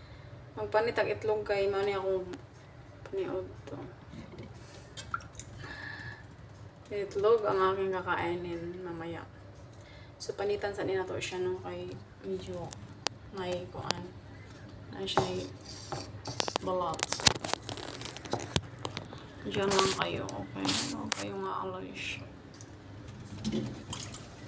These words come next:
So, mao ni nakapaniwang sa ako,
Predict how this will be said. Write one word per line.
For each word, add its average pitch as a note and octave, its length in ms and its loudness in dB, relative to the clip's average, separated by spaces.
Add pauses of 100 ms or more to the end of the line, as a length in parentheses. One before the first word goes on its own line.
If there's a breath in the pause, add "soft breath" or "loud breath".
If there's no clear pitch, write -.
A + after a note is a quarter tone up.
(1300 loud breath)
So, A3+ 80 2
mao A3+ 160 10
ni B3 80 4
nakapaniwang G3+ 800 4
sa F#3 240 2
ako, F3 160 0